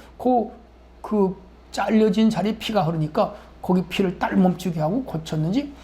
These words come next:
그건 모르겠어요. 예, 제 생각에 어쩌면 귀를 이렇게 붙여서 정상으로 만들어주지 않았을까 그런 생각해요. 그, 거기서 예수님의 능력이 나타나잖아요.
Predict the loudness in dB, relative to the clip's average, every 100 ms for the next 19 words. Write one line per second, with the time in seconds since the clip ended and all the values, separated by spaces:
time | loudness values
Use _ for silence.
0 | -10 -2 2 4 4 2 -2 -6 -8 -8
1 | -14 -20 -20 -20 -20 -16 -10 0 2 4
2 | 4 4 2 2 4 2 0 0 2 4
3 | 2 -4 -18 -20 -12 0 4 4 2 -4
4 | -6 -2 -2 0 0 0 0 0 0 2
5 | 2 0 0 -2 -4 -6 -4 -6 -8 -14
6 | -10 -8 -8 -12 -16 -20 -12 -10 -8 -10
7 | -10 -16 -20 -20 -20 -18 0 2 4 4
8 | 4 4 0 -4 -4 0 2 4 4 4
9 | 2 2 2 2 0 -2 -4 -6 -6 -6
10 | -4 -4